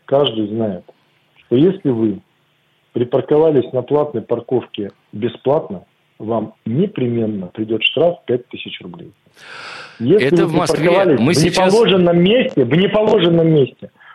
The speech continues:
Speaker 1: то вашу машину эвакуируют, вы заплатите штраф, вы заплатите деньги за перемещение вашего автомобиля, вы заплатите деньги за, э, штрафстоянку, и вам навсегда, подчеркиваю,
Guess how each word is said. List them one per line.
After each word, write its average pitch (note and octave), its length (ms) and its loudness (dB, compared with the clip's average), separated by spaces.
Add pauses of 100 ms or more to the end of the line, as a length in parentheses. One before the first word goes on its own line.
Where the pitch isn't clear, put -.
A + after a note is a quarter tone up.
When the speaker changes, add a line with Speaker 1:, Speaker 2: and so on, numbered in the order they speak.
(140)
Speaker 1:
то D3 120 2
вашу F3+ 280 2
машину E3+ 500 2
эвакуируют, D#3+ 800 2 (340)
вы E3 200 2
заплатите C#3 640 0
штраф, A#2 440 0 (480)
вы E3 200 2
заплатите D#3+ 560 0
деньги C3+ 340 2
за A#2 120 0
перемещение D3+ 720 0
вашего A#2+ 380 2
автомобиля, G#2 600 -6 (260)
вы D3 300 2
заплатите D#3+ 600 0
деньги B2+ 560 0
за, B2+ 460 2
э, A2 140 -6 (120)
штрафстоянку, C3+ 880 0 (360)
и C3 100 0
вам C#3 260 2 (120)
навсегда, C3+ 800 -2 (580)
подчеркиваю, A2 760 -4